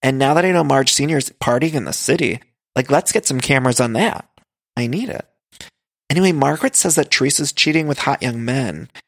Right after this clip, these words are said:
and she says, "Who can blame her?" But the way she said this worries me. Obviously, there's tension between her and Teresa. She said it a little too matter-of-factly. I thought, "Uh-oh, Teresa's not gonna like that." And I'm very curious to see. I don't know what the response has been from Teresa,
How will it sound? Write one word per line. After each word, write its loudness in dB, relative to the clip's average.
and 0
she 0
says, 0
"Who 2
can -4
blame -2
her?" -10
But 0
the 4
way 4
she 2
said 2
this 2
worries 2
me. -2
Obviously, 0
there's -2
tension -4
between -4
her -2
and -6
Teresa. -2
She -2
said 2
it 2
a 2
little 4
too -4
matter-of-factly. 2
I -2
thought, -4
"Uh-oh, -2
Teresa's 0
not 0
gonna -8
like -6
that." -10
And 0
I'm -2
very 4
curious 0
to -2
see. 2
I 2
don't 2
know 0
what 2
the 2
response 2
has -4
been 0
from -8
Teresa, -2